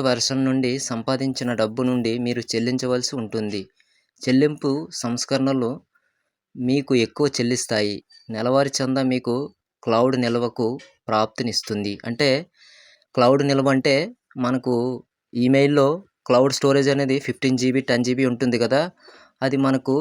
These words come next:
వీళ్ళు క్లౌడ్ స్టోరేజ్ అనేది ఫైవ్ జీబీ అప్‌గ్రేడ్ చేయడం వల్ల ఫిఫ్టీ జీబీ అనేది వీళ్ళు ఇస్తున్నారు. ఇక్కడ చూడండి, కంపెనీ వాళ్ళు ఎలా మెన్షన్ చేశారు, ఇది ఎలా పనిచేస్తుంది అని చెప్పారు. ఇక్కడ మీరు చూసారా, నాలుగు ప్లాన్స్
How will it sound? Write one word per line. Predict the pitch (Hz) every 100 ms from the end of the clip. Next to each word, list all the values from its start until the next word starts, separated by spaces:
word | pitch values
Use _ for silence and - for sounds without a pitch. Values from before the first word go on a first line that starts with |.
| 147
వీళ్ళు | 131 123 127 196 - _ _ _ _ _ _ _ -
క్లౌడ్ | 135 139 135
స్టోరేజ్ | 143 139 139 139
అనేది | 143 127 139 160
ఫైవ్ | 123 127 120
జీబీ | 127 127 165 - _ _ _ - 113
అప్‌గ్రేడ్ | 117 135 143 -
చేయడం | 131 131
వల్ల | 131 135 123 135 -
ఫిఫ్టీ | 131 - 139 123
జీబీ | 127 131 135
అనేది | 127 131 151
వీళ్ళు | 135 117
ఇస్తున్నారు. | - - 113 107 101 - - 151
ఇక్కడ | - 160 151
చూడండి, | - 143 147 143 143 185 -
కంపెనీ | 123 120 139 151
వాళ్ళు | 135 135 135
ఎలా | 127 135
మెన్షన్ | 123 117 - 135
చేశారు, | 123 113 120 113 139 -
ఇది | 123 120
ఎలా | 131 147
పనిచేస్తుంది | 131 127 - 135 127 131 131
అని | 143 135
చెప్పారు. | 120 - 117 113 156 - - -
ఇక్కడ | 120 139 135 147 143
మీరు | 135 -
చూసారా, | 135 127 135 139 170 120 123
నాలుగు | 123 131 131 123
ప్లాన్స్ | 120 123 131